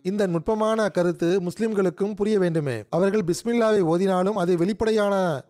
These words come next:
முறையில் நாவளவில் கூறப்படுவதாக தெரிகிறது, உள்ளத்தால் இல்லை. பிறகு ஹஸரத் முஸ்லிமோ ரலியல்லாஹு அன்ஹு அவர்கள் எழுதுகிறார்கள், "யசீதும் ஓர் அரசனாக இருந்தான். அவனுக்கு எந்த அளவு ஆணவம் இருந்தது என பாருங்கள். தனது ஆற்றலை அவன் எந்த அளவு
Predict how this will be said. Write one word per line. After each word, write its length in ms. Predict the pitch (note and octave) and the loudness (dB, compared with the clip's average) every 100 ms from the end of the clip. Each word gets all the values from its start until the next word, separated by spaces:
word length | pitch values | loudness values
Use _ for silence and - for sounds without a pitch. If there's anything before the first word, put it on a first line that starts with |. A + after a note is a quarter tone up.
| - | -8
முறையில் 540 | E3 F#3+ F#3 F3 G#3+ - | 0 2 2 2 0 -6
நாவளவில் 600 | D3 D#3+ G#3+ A3+ A3+ F#3+ - | -4 0 2 2 2 0 0
கூறப்படுவதாக 580 | A3 G#3+ G#3 G3 F3+ G3 | 0 0 2 2 2 0
தெரிகிறது, 640 | F3+ D#3+ D3+ B2 A2 - | 0 0 0 0 -4 -6
உள்ளத்தால் 440 | - F#3+ G#3+ G#3 G3+ | -2 0 2 2 2
இல்லை. 380 | D#3 B2+ G#2+ - | 2 0 -4 -2
பிறகு 200 | A3 G#3+ | 0 0
ஹஸரத் 260 | G3 G#3 F3+ | 0 -2 -2
முஸ்லிமோ 320 | - A3+ A#3+ | -2 -2 0
ரலியல்லாஹு 420 | A3+ G#3+ G3+ G3+ F#3 | 2 2 2 0 0
அன்ஹு 180 | F#3 | 0
அவர்கள் 240 | G3+ F#3+ F3+ | 0 2 2
எழுதுகிறார்கள், 720 | E3+ F#3+ F3+ D#3+ C#3 C3+ F#3+ - E3 | 0 0 0 0 0 -2 -6 -6 -2
"யசீதும் 680 | F3+ G3+ B3 B3 B3 B3 - | 0 2 0 0 -4 -6 -4
ஓர் 180 | F#3 G#3 | -2 0
அரசனாக 460 | F3+ F#3+ A3 G#3 | 0 -2 -2 0
இருந்தான். 440 | F#3+ D#3 C#3+ A#2+ A2 | 0 0 -2 -4 -8
அவனுக்கு 420 | - F3 G#3+ G#3+ G3 | -4 -2 0 0 0
எந்த 200 | G3+ G#3 | 2 2
அளவு 200 | A3+ A3 | 2 2
ஆணவம் 460 | E3+ G3+ G#3+ G3+ | 0 0 0 0
இருந்தது 580 | F3 F#3 F#3 F3 C3 - _ _ - | 0 0 0 2 0 -4 _ _ -4
என 180 | F#3 | -2
பாருங்கள். 640 | F#3 F3 F3+ D#3+ C#3 D3+ G3+ | 0 0 0 0 -2 -2 -4
தனது 340 | F#3+ G#3+ G#3+ | -2 0 2
ஆற்றலை 500 | F#3 E3+ G#3+ A3+ G#3+ | 2 0 0 0 0
அவன் 200 | A3 G3 | 0 0
எந்த 240 | F3+ F3 G3+ | -2 0 0
அளவு 440 | G#3 B3 G#3+ B2+ | 2 2 0 -2